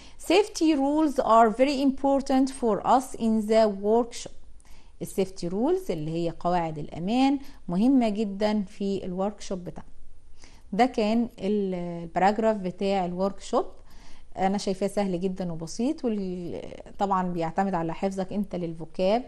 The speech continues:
إزاي تكون جملة، آه، كويسة في الإنجليش. الكلمات مهمة جدًا،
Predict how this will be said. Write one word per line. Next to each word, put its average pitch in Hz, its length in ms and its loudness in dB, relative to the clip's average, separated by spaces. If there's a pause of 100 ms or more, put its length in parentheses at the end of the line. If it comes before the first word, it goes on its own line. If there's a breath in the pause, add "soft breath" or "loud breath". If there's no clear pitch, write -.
(100)
إزاي 175 200 -6
تكون 170 600 -6
جملة، 170 560 -2 (160)
آه، 165 320 -6
كويسة 165 340 -6
في - 100 -12
الإنجليش. 220 500 -4
الكلمات 180 580 -4
مهمة 185 380 -4
جدًا، 208 300 0